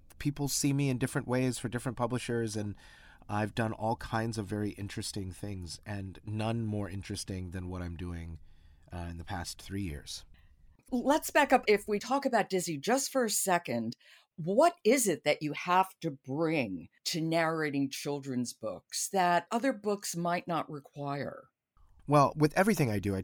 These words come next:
Speaker 1: I try to find the joy in what I'm doing, even if it's a very serious book. But with children's books, it's joy front and center. The thing that I say in general about audiobooks when people ask me,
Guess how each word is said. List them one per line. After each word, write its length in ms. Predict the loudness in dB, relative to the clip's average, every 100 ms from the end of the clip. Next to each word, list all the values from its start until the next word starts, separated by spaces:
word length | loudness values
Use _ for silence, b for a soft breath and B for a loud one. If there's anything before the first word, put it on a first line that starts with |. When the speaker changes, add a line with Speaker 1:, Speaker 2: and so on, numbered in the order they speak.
| -6
Speaker 1:
I 60 | -8
try 140 | 2 2
to 40 |
find 280 | 4 2 2
the 60 |
joy 500 | -2 -4 -2 -2 -2 -4 -2
in 260 | 0 0 0
what 120 | 2
I'm 140 | 4 4
doing, 260 | 4 2
even 220 | 2 0 -2
if 80 |
it's 100 | -4
a 40 | -6
very 200 | -4 -2
serious 560 | -2 0 0 0 -2
book. 400 | -2 -2 -2 -6 -20 b b
But 180 | 2 4
with 120 | 4
children's 380 | 4 2 2 0
books, 500 | 0 0 -4 -8 -10 -4
it's 420 | -4 -2 -6 -8 -10
joy 540 | -2 0 2 2 0 -2
front 300 | 0 0 0
and 160 | -6
center. 440 | -4 -4 -4 -8 -10 -18 -20 _ -2
The 140 | -2
thing 240 | 4 4
that 100 | 6
I 100 | 4
say 280 | 4 2 2
in 260 | 2 -2 -4
general 480 | 0 2 2 2 -2
about 260 | -2 -4
audiobooks 600 | -4 -2 -2 -2 -6 -6
when 100 | -6
people 320 | -4 -4 -4 -4
ask 300 | -6 -6 -8
me, 300 | -8 -8